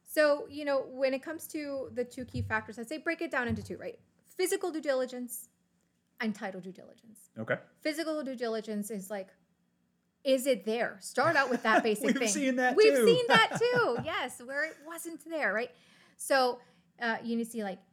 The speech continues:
Speaker 1: is it there? What condition is it in? How much money are you gonna have to put into this property to make it something that, uh,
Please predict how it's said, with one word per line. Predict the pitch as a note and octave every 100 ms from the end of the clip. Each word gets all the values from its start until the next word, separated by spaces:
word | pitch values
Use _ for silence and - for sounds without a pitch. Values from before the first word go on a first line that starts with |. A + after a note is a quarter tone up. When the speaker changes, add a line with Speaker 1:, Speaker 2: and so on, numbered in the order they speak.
| _ _ _
Speaker 1:
is | D4+ D4+
it | D#4+ -
there? | C4 A#3+ -
What | A3 C#4
condition | - D4 C4 C4 A#3+
is | A3+ G#3+
it | A3+
in? | A3 G#3 G#3 - - G3+ G#3
How | G#3+ F#3+ C4+
much | C#4 B3 B3+
money | A#3 B3 A#3+
are | A3
you |
gonna | G#3 G#3
have | F#3+
to | F#3
put | - A3+
into | A#3 A3+
this | G3+
property | G3 G#3+ G3 G3 F#3+
to | F#3 F3
make | F3 F3+ F3+ F#3
it | G#3 G3 -
something | - - F#3+ F3+ G3 F3+ F3
that, | D#3+
uh, | -